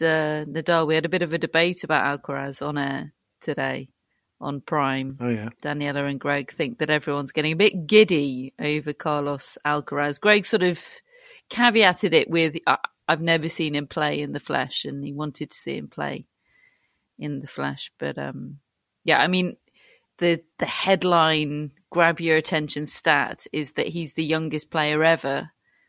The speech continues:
Speaker 1: to win a match in, in Madrid, Alcaraz, younger by four months than Rafael Nadal. Um, but of course, as you pointed out, David, uh, when Rafael Nadal was seventeen and, uh, w-, oh no,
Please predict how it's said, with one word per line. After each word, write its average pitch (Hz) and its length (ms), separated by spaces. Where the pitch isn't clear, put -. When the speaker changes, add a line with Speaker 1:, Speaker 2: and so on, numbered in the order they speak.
Speaker 1:
to - 120
win 147 180
a 143 40
match 147 360
in, 139 440
in 151 160
Madrid, 143 440
Alcaraz, 139 720
younger 165 340
by 151 180
four 165 360
months 147 400
than 151 220
Rafael 147 460
Nadal. 139 600
Um, 143 400
but 165 140
of 147 80
course, 160 300
as 151 140
you 175 100
pointed 143 380
out, 139 180
David, 131 480
uh, - 160
when 151 280
Rafael 147 360
Nadal 165 340
was 151 120
seventeen 143 720
and, 143 680
uh, 139 340
w-, - 100
oh - 80
no, 135 220